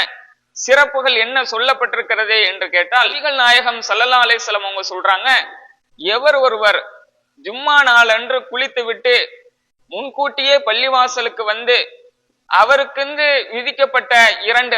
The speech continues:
ரக்காயத் சுன்னத்தை தொழுதுவிட்டு இமாமுக்கு நெருக்கமாக அமர்ந்து எந்த பேச்சுகளும் பேசாமல்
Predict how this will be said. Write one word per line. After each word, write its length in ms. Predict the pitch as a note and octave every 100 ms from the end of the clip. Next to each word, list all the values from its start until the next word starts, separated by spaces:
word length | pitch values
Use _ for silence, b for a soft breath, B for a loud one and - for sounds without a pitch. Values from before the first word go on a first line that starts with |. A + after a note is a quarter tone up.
| G#3+
ரக்காயத் 400 | G3 B3 B3 B3
சுன்னத்தை 420 | A3+ B3+ B3+ B3 A3+ G#3+
தொழுதுவிட்டு 540 | A3 A#3+ A3 A3 B3 A#3+
இமாமுக்கு 440 | C#4 C#4+ C#4 - B3+ A3
நெருக்கமாக 600 | B3 C#4 C#4+ C4+ C4+ C4 B3
அமர்ந்து 400 | A3+ B3+ B3 A#3+ - - - _ -
எந்த 340 | G3+ B3 C#4 D4 C4 A#3 -
பேச்சுகளும் 600 | A#3 C4 B3+ A#3+ B3+ B3 A3
பேசாமல் 560 | A3+ B3 B3 B3 A#3+